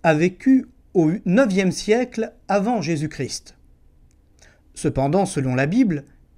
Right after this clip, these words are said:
il ne serait pas mort, mais aurait été enlevé au ciel auprès de Dieu sur un char de feu. Deuxième livre des Rois, chapitre deux, verset onze. « Voici qu'un char de feu et des chevaux de feu se mirent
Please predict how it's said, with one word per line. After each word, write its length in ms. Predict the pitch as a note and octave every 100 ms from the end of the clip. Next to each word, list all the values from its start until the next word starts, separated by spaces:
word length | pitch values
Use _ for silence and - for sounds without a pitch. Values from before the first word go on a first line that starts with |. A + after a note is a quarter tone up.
| -
il 120 | F#3
ne 100 | G3
serait 280 | G3 G3 G#3
pas 160 | G3
mort, 480 | E3 B2 A2 - _ _ _ _ _ -
mais 240 | D#3+ E3+
aurait 400 | F3 F#3 G#3+ G#3+ G3+
été 480 | D#3+ E3+ D#3 - -
enlevé 580 | A#3+ A#3+ A3 F#3 G3+ F#3
au 100 | F3+
ciel 380 | E3 - G#3+ F#3+
auprès 320 | E3+ - G#3
de 100 | E3+
Dieu 240 | C#3 E3+
sur 220 | G#3+ - D3
un 100 | C#3+
char 220 | A#3 G3+
de 120 | E3
feu. 300 | - - A#2 - _ _ _ _ _ _ _ _ _ _ -
Deuxième 420 | C3 B2+ A#2+ A#2+
livre 260 | B2 A#2 B2
des 140 | C3
Rois, 260 | C3 F#3+ A3+
chapitre 440 | - - - C#3
deux, 160 | C3+ B2+
verset 400 | A2+ - B2 C3
onze. « 360 | G#3 B3 - - _ - _ _ _ -
Voici 380 | D#3+ D3 F3
qu'un 160 | - C3
char 240 | A#2+ G3
de 160 | F3 F#3
feu 380 | F#3 - B3 A3+
et 40 |
des 140 | C#3 C3+
chevaux 400 | - G3+ E3+ G3
de 140 | C3
feu 320 | - G#3+ B3+ B3+ - _ -
se 200 | - F3+
mirent 320 | F#3 F#3+